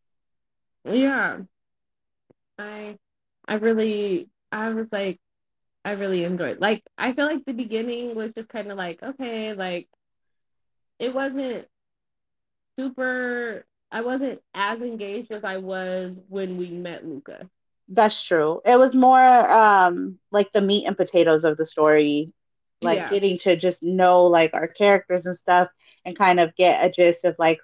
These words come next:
Speaker 2: who, whoever was in general.
Speaker 1: Yeah.
Speaker 2: And that's cool, but, like, uh, oh,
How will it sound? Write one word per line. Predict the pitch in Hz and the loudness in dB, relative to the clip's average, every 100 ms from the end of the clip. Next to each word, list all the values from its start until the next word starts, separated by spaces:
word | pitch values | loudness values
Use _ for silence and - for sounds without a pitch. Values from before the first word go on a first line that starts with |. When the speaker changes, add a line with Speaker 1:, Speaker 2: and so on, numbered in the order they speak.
| - | -2
Speaker 2:
who, | 180 175 170 170 _ _ _ _ _ _ _ _ _ - | 2 4 2 -2 _ _ _ _ _ _ _ _ _ -2
whoever | 240 220 214 196 190 190 185 | 4 6 6 4 4 4 4
was | 165 165 160 156 | 4 4 2 2
in | - 170 | -2 -2
general. | 156 147 139 - 82 - _ _ _ _ _ _ _ _ _ _ _ - | 0 -2 -4 -8 -12 -16 _ _ _ _ _ _ _ _ _ _ _ -14
Speaker 1:
Yeah. | 196 147 92 175 185 _ _ _ _ - | -12 -12 -12 -18 -20 _ _ _ _ 4
Speaker 2:
And | 233 226 214 - | 4 4 2 -4
that's | 220 285 392 - | 0 4 4 2
cool, | - 269 277 269 220 | -2 4 6 6 6
but, | 226 180 | 6 6
like, | 202 196 - - - _ _ - | 6 4 2 -12 -20 _ _ -4
uh, | - 202 - _ _ _ _ _ - | -2 -2 -6 _ _ _ _ _ 0
oh, | 240 196 165 | 4 6 4